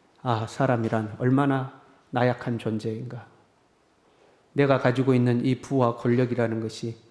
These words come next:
얼마나 허망한 것인가. 그걸 깨달을 때가 있는 거죠. 사람이요, 살았다고 하지만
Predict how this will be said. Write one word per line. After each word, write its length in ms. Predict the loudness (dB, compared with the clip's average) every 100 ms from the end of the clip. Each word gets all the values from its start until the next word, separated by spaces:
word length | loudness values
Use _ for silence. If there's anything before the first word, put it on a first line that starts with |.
| _ _ _ _
얼마나 420 | 2 4 4 2
허망한 580 | 0 -2 0 0 0 -2
것인가. 560 | -4 -6 -8 -8 -10 -12 -20 _ _ -8
그걸 160 | -6
깨달을 460 | -4 -4 -2 -2 -4
때가 160 | -4 -2
있는 200 | -2 -6
거죠. 260 | -10 -14 -20 -20 _ _ _ _ _ _ -20 -18
사람이요, 580 | -6 -2 0 0 -2 -4 -14 -20 -20 -20 -20 _ _ _
살았다고 560 | 0 4 4 4 2 4
하지만 440 | 2 2 2 0